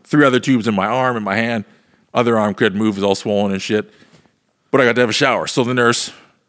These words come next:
she literally just, I went to the bathroom, my I V pole, pretty much stood there with my arms down straight, and she just, like, washed me down. She had the shower head,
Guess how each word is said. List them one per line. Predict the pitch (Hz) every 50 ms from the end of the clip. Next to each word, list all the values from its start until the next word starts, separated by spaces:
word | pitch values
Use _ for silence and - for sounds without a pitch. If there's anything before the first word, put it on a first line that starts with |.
| _ _ _
she | - 131 131 -
literally | 104 120 139 143 117 104 107 117
just, | 120 113 107 - -
I | 90 90 92 90 - -
went | 107 104 107 -
to | -
the | 110
bathroom, | 98 104 107 104 - 120 110 104
my | 95 95 95 101
I | 104
V | 98 107 107
pole, | - - 113 113 110 113 110 - - _ _ _ _ _ _
pretty | - 117 117
much | 113 110 107 98 -
stood | - 117 110 101
there | 117 117
with | 113 104 90
my | 92 92
arms | 92 92 101 107 104 95
down | 104 101 98 85
straight, | - - 113 104 104 120 98
and | 95
she | - - 107 98
just, | 104 101 - -
like, | 101 98 82 82
washed | 82 85 92 - -
me | 98
down. | 87 113 123 104 85 80
She | - -
had | 90 87
the | 82 76
shower | - - 90 98 98 90
head, | 90 98 98 95 92